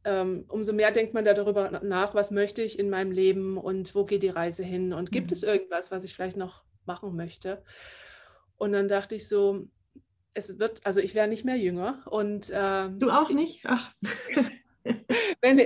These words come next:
Speaker 1: also wenn, dann jetzt, weil, ähm, sonst mache ich vielleicht gar nicht mehr, ne? Vielleicht traue ich
Speaker 2: Mhm.
Speaker 1: mich nicht.“ Und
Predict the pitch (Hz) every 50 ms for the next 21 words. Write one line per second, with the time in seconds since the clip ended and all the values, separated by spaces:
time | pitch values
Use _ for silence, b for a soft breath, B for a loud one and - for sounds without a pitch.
0 | - 233 233 170 202 190 - 240 233 240 220 214 226 233 285 370 392 349 285 -
1 | B B B B - - - - 220 233 233 202 180 202 226 254 285 - - -
2 | - - - 202 214 214 208 208 214 214 214 - - 220 214 208 208 208 208 226
3 | 214 214 - 220 233 233 226 - 214 202 - - 202 208 254 262 - - - 156
4 | 151 151 170 180 220 - _ - 214 202 202 - - 208 202 208 190 175 185 180
5 | 180 - - _ _ - - - 208 214 208